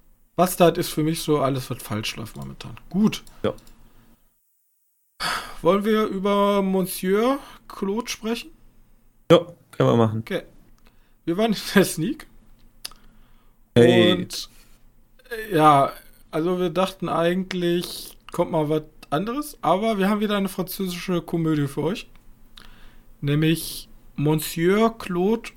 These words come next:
Speaker 1: und sein großes Fest. Das ist der dritte Teil der Monsieur Claude-Reihe.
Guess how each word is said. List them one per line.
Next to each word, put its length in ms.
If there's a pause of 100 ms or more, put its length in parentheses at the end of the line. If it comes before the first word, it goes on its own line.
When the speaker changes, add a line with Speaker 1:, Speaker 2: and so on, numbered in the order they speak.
Speaker 1:
und 160
sein 160
großes 360
Fest. 560
Das 200
ist 160
der 100
dritte 420
Teil 340
der 160
Monsieur 500
Claude-Reihe. 760